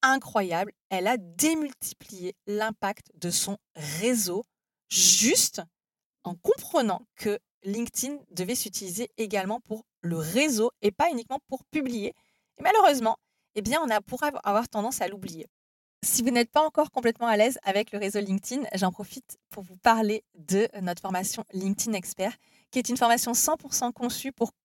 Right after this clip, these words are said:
comprendre comment booster votre présence sur LinkedIn sans publier tous les jours. Vous avez des vidéos, des modèles de messages, des ressources, des tutoriels, bref,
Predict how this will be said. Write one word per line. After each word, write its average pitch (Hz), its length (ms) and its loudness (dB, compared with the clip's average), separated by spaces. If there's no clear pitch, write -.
comprendre 330 640 -4
comment 254 380 2
booster 220 480 -6
votre 196 280 -10
présence 208 400 -6
sur - 180 -2
LinkedIn 202 420 -6
sans - 260 4
publier 247 320 -2
tous - 120 -10
les 190 140 -4
jours. - 180 -14
Vous - 80 0
avez 233 160 6
des 233 140 2
vidéos, 202 500 0
des 226 180 4
modèles 262 280 4
de 226 80 0
messages, 208 680 4
des 277 140 -4
ressources, 247 420 0
des 196 140 -6
tutoriels, 220 760 2
bref, 208 580 4